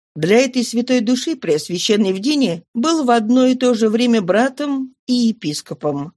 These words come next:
другом ее по плоти и ее начальником по уставу церкви. Она любила и уважала его от всей души. Когда он молился, она становилась на колени.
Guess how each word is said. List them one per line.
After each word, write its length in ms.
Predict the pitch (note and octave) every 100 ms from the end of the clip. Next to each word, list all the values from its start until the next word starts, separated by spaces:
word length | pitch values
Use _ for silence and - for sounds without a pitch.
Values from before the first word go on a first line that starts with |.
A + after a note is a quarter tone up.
| _ -
другом 560 | F3 D4 D4+ G#3 D3+
ее 240 | D3 C3+ C3+
по 180 | D3
плоти 640 | C#3 A#3 D4+ D#4 C#4 C4+ C4
и 80 | -
ее 280 | C#4 D#4 F4
начальником 800 | C#4 F3 - F#3+ G#3 G#3 A3 G#3
по 80 | F#3+
уставу 480 | E3 - D#3 D#3+ F3+
церкви. 720 | - D3 C3 C3 B2 B2 - _ _ _ -
Она 220 | F3+ A3
любила 460 | A3 A#3 C#4+ C4 F#3
и 240 | - A#3
уважала 640 | G#3+ G3+ G#3+ A3+ D4+ C#4+
его 320 | F3+ F3 E3 F3
от 160 | F3
всей 300 | - - C#4+
души. 540 | A3 F3+ - B2+ F#2 - _ _ _
Когда 380 | - D3 E3 E3+
он 160 | E3+ D#3+
молился, 640 | E3 G#3 A3+ A3 D#3+ D3
она 200 | E3 F3+
становилась 640 | F3 F3+ F#3 G#3+ A3 G#3+
на 120 | A#3 A#3
колени. 640 | C4 A#3 D3+ B2 A2